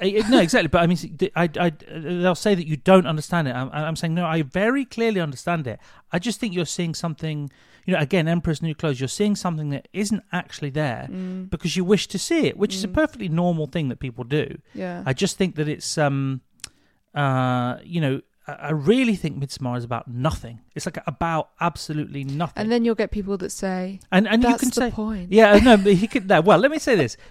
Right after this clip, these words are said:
Speaker 1: You can say, "Oh, you know, it's about trauma," and it's like, well, <laughs> I mean, you know, this,
Speaker 2: Yeah.
Speaker 1: these are not good enough answers, but,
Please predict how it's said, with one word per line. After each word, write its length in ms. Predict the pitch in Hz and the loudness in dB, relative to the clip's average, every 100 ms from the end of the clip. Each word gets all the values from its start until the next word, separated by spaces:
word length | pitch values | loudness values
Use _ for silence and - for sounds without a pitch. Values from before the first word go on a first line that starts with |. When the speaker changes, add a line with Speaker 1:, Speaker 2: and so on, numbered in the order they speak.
| - | -2
Speaker 1:
You 60 | 233 | 2
can 140 | 262 | 2
say, 260 | 240 294 254 | 4 6 6
"Oh, 280 | 214 214 208 | 6 4 4
you 100 | 196 | 0
know, 160 | 165 | -2
it's 220 | 170 160 | -4 -6
about 240 | 160 165 - | -4 -4 -6
trauma," 380 | - 160 156 147 | -4 -2 -2 -2
and 80 | |
it's 100 | 151 | -4
like, 120 | - 147 | -6 -6
well, 200 | - - _ | -10 -12 _
<laughs> 140 | - - | -18 -12
I 40 | |
mean, 200 | - - - - - | -12 -14 -20 -20 -4
you 80 | 196 | -2
know, 80 | |
this, 240 | 180 226 202 | -2 -4 -4
Speaker 2:
Yeah. 80 | 185 | 0
Speaker 1:
these 160 | 247 | 2
are 60 | 214 | 4
not 160 | 196 | 2
good 120 | 147 151 | 0 -2
enough 220 | 131 131 | -2 -2
answers, 340 | 131 - 113 | -4 -6 -10
but, 520 | - 208 107 - - | 2 2 2 -4 -20